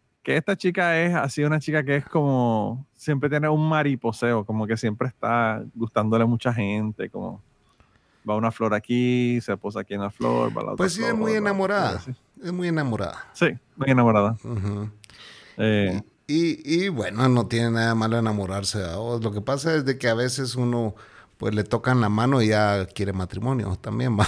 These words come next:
Speaker 2: <laughs> Eso suele pasar
Speaker 1: Ah, bueno,
Speaker 2: a los
Speaker 1: claro.
Speaker 2: que somos bien enamorados.
Speaker 1: Yo no creo que esta
Speaker 2: Entonces
Speaker 1: quiera matrimonio porque está hablando de threesomes. <laughs>
Speaker 2: Sí.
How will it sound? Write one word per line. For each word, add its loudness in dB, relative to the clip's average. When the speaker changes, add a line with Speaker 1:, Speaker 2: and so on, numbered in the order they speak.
Speaker 2:
<laughs> -4
Eso 4
suele 0
pasar -2
Speaker 1:
Ah, 2
bueno, 0
Speaker 2:
a 2
los 2
Speaker 1:
claro. -4
Speaker 2:
que -2
somos -2
bien 0
enamorados. -4
Speaker 1:
Yo 0
no 2
creo 2
que 0
esta -2
Speaker 2:
Entonces 0
Speaker 1:
quiera 0
matrimonio 0
porque 2
está 0
hablando 0
de 0
threesomes. -4
<laughs> -8
Speaker 2:
Sí. 0